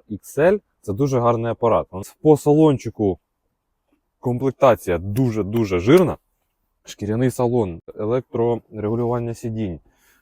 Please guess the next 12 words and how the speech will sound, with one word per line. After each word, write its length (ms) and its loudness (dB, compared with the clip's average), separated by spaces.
е, 180 -8
кондиціонер, 1000 -6
е, 340 -8
камера 500 -4
заднього 400 -6
виду 300 -2
є, 280 -4
екранчик 540 -8
є, 300 -4
мультикермо 640 -2
є, 340 -2
електропакет 720 -4